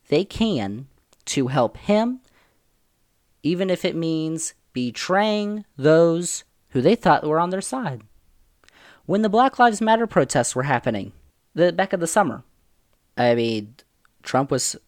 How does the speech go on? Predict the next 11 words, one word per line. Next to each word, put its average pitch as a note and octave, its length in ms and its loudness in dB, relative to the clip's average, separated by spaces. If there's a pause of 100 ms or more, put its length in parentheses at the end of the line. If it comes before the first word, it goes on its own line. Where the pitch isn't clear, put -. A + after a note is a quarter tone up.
you A#2 140 -6
know, G#2 320 -6 (520)
"Well, G#2+ 120 -2
the A2 140 4
Republicans D3 760 4
are C#3 120 10
the B2 100 8
law C3+ 420 8
and C#3+ 140 0
order D#3 340 8
party, E3 580 10